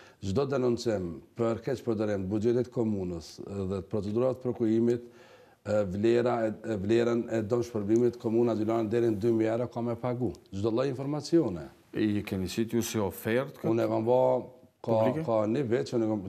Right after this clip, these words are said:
Speaker 1: çdo lloj, çdo lloj denoncimi, çdo lloj informacioni,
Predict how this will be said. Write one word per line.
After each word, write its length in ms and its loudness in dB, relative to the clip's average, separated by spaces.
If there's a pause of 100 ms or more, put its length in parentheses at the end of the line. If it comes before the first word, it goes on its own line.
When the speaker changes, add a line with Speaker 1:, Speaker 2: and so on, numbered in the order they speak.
Speaker 1:
çdo 300 2
lloj, 240 6 (680)
çdo 300 2
lloj 220 4
denoncimi, 680 0
çdo 220 2
lloj 240 0
informacioni, 840 0